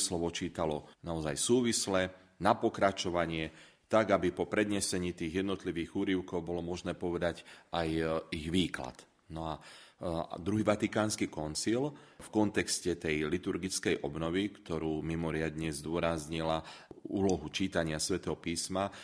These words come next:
tak keď vyslovil základný princíp obnovenej liturgie, tak hovorí a spomína práve toto, že nech sa pri posvätných sláveniach zavedie hojnejšie, rozmanitejšie a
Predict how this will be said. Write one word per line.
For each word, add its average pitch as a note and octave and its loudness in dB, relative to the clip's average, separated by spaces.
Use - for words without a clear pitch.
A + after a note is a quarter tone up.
tak - -8
keď F2+ 2
vyslovil F2+ 0
základný F2+ 2
princíp F2 0
obnovenej E2+ 0
liturgie, E2+ 0
tak E2 -4
hovorí F2 2
a F2 2
spomína F#2 0
práve F#2+ 2
toto, F2+ -2
že D2 -6
nech G#2 2
sa - 2
pri - -4
posvätných A2+ 2
sláveniach A2 4
zavedie E2 2
hojnejšie, C3 2
rozmanitejšie G#2+ 2
a - -6